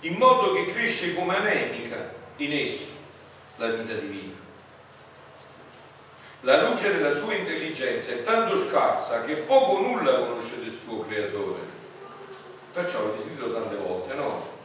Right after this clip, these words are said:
"Non credo, non c'è niente", co-, c'è, è tutto questo. È tutto oscurato, non si vede più, no?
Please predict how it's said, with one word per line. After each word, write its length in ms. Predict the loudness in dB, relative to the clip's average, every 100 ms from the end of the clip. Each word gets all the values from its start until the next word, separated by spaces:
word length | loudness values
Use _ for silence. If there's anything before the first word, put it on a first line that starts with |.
| -20 -20 -20 -12
"Non 240 | -8 -8 -8
credo, 640 | -6 -4 -4 -6 -6 -6
non 120 | -6 -8
c'è 180 | -8 -10 -10
niente", 760 | -4 -2 -2 -2 -4 -4 -6
co-, 80 | -6
c'è, 140 | -8
è 380 | -8 -10 -14 -14
tutto 320 | -14 -12 -10 -8
questo. 360 | -8 -10 -14 -16 -18 -20 -18 -18 -18 -20 -20 -20 -18 -20 -20 -20 -20 -20 -12
È 120 | -10
tutto 420 | -8 -10 -8 -8 -6
oscurato, 720 | -8 -10 -8 -6 -6 -8 -12 -16 -18 -20 -20 -20 -20 -20 -20 -20 -14
non 160 | -12
si 120 | -10 -10
vede 220 | -10 -10
più, 260 | -12 -10 -10 -10
no? 240 | -8 -8